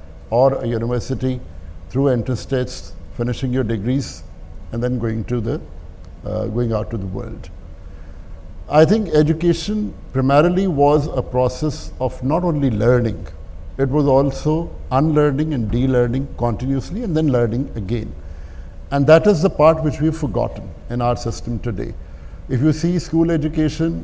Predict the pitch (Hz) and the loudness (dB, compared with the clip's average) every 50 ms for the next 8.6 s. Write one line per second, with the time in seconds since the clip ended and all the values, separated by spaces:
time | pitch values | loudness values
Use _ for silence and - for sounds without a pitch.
0 | - - - - 135 143 151 156 160 160 143 110 135 151 156 156 143 143 131 123 | -8 -10 -10 -8 -2 2 4 6 6 4 4 6 6 6 6 6 6 4 2 2
1 | 117 117 117 120 120 117 - - - 127 127 123 131 127 120 - - - - - | 2 2 2 2 2 0 -2 -2 0 2 2 2 2 0 -2 -4 -8 -10 -12 -12
2 | - - - 120 - 113 123 113 98 - 131 131 120 120 131 123 113 110 123 117 | -12 -8 -6 -6 -4 -2 -4 -4 -2 -2 -2 -2 0 0 0 0 0 0 0 0
3 | 113 95 113 113 113 107 - 120 107 120 117 - - 127 123 123 113 95 104 110 | 0 -2 -2 -2 -2 -2 -4 -4 -2 -4 -4 -6 -6 -6 -4 -4 -4 -2 -4 -4
4 | 95 110 123 131 110 113 120 - - - 117 107 - - - - - 135 117 - | -2 0 0 0 0 0 -2 -2 -2 -4 -4 -4 -4 -6 -10 -2 0 0 0 0
5 | - - - - - - - - - - - - - - - - - - - - | -2 -8 -10 -12 -14 -14 -14 -14 -14 -14 -14 -14 -14 -14 -14 -14 -14 -14 -14 -12
6 | - - - - - - - - 131 123 143 131 117 143 143 156 156 160 175 165 | -12 -12 -12 -12 -12 -12 -8 -4 0 2 2 4 4 6 6 8 8 8 8 6
7 | - - - - - - - - - 135 139 131 135 - - 156 135 - 165 175 | 2 -4 -10 -12 -14 -16 -12 -6 -2 0 0 0 0 0 0 0 2 2 0 0
8 | - - - 127 117 107 - - - - - | -2 0 0 2 2 2 0 -2 -8 -10 -10